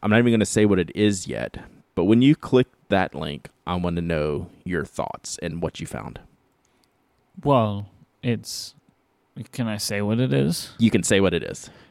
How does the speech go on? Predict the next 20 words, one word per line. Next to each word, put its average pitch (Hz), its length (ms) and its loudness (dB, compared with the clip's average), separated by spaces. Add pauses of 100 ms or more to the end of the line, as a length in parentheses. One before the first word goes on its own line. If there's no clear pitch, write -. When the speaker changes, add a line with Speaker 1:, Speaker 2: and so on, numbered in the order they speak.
Speaker 2:
All - 80 2
right, - 180 -2
so 127 280 4
it, 127 260 2
Sailor 147 500 4
have 117 220 2
rebranded, 107 840 -2 (720)
or 117 180 4
at 110 80 -2
least 110 420 -4
have 101 600 -4 (420)
tweaked - 600 -4 (640)
their 107 180 0
branding. 104 600 -6 (840)
Um, 104 460 -8 (540)
I 131 720 4
think 110 260 -4
it 110 100 -6
looks - 380 -8
fantastic. - 880 -6